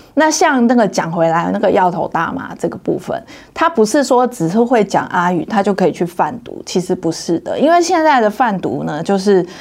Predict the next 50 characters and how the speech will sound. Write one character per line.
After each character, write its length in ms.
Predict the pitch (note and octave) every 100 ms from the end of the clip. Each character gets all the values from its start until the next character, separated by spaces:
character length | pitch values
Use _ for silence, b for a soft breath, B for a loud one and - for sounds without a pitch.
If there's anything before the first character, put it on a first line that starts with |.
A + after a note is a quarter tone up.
| B B
呃， 260 | D#3+ C#3+ C#3+ -
也 160 | G3
都 140 | G3 D4+
是 100 | F4
年 180 | A#3+ G3
轻 300 | A#3+ G#3+ G#3
人， 240 | - - B B B
所 120 | D#4+
以 60 | D#4
就 100 | D#4
变 220 | D#4+ C4+
成 160 | A#3 A3+
说 220 | B3+ B3+
她 180 | B3+ B3+
要 140 | B3+
透 200 | B3+ B3+
过 180 | A3 G#3
一 60 |
些 140 | A3+ A3+
年 240 | A3 F3+
轻 220 | F#3 G#3
人 140 | G3 -
的 100 | D3
手 240 | E3 -
段， 240 | - F3+ D#3+
比 100 | E3
如 140 | F3
说 300 | F#3 G3+ G#3 G#3 B B
她 160 | -
中 220 | A3 G#3+ G#3+
间 160 | G#3+
有 120 | F3
一 40 | D#3
段 200 | G3+ G3
就 140 | F#3+
是 180 | F#3+ G#3+
他 180 | F#3+ A3
们 100 | G#3
在 200 | F3+ G3
讲 200 | F#3+ - - -
交 320 | - G3+ G3 -
易 160 | F#3
的 100 | F3+
部 160 | - E3+
分， 320 | D#3+ D#3+ - - B B B B
然 140 | D#3+
后 140 | F3+ G3+
她 120 | G#3
就 140 | G3+
去 400 | G3 - G3 F3+